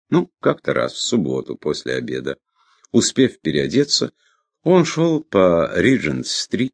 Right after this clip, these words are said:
в бесплатную библиотеку, где думал провести вечер, и неожиданно столкнулся лицом к лицу с Лоусоном.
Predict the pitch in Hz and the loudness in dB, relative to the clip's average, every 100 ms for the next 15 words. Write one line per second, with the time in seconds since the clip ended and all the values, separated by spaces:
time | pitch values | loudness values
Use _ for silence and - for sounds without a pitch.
0 | _ - 67 - - 95 98 - 73 65 | _ -8 -4 -4 -2 -2 -2 -2 -4 -2
1 | 67 67 - - 123 117 107 92 90 - | -2 -4 -2 0 0 0 -2 0 2 0
2 | 87 80 80 73 71 - 76 78 73 69 | 0 -2 -4 -4 -6 -4 -2 -2 -4 -10
3 | - _ _ _ _ _ _ 90 76 71 | -12 _ _ _ _ _ _ 0 2 2
4 | 78 143 185 160 151 - - 123 - 110 | 0 4 4 6 4 2 2 2 2 4
5 | 147 175 156 120 123 101 - 117 113 107 | 6 6 4 2 2 0 0 0 -2 -4
6 | 90 - 95 82 - 80 78 64 57 - | -4 -2 -2 -2 -2 0 0 -2 -4 -8
7 | 57 57 | -8 -12